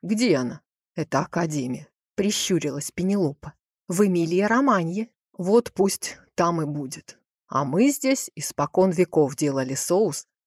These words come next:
с остатками воскресной курицы». Николетта молча зачерпнула соус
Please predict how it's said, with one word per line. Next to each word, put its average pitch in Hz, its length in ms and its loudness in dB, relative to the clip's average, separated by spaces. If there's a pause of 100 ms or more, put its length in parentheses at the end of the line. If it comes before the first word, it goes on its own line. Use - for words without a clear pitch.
(160)
с - 140 -8
остатками 156 600 -4
воскресной 147 680 -2
курицы». 139 560 -6 (320)
Николетта 170 760 0
молча 156 500 -2
зачерпнула 139 760 -4
соус 262 600 0